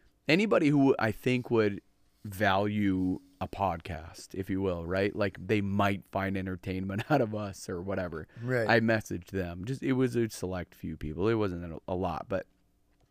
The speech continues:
Speaker 1: the feedback that I got was pretty cool.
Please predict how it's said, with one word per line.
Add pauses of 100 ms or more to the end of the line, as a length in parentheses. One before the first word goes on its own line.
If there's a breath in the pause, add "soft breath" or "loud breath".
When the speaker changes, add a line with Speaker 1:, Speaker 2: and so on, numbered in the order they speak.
(240)
Speaker 1:
the
feedback (100)
that
I
got (840 soft breath)
was
pretty
cool.